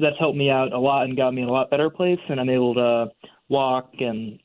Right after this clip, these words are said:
run a little bit and obviously row, um, but still kind of have some, some lasting things from that.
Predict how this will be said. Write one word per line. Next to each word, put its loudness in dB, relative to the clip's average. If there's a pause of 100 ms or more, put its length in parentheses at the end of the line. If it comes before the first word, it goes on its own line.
(140)
run -2
a 0
little 2
bit 2
and -6
obviously -2
row, 2 (460)
um, -2 (880)
but 2 (360)
still 2
kind -2
of 0 (220)
have -2
some, 0
some 2
lasting 0
things 0 (260)
from -2
that. 0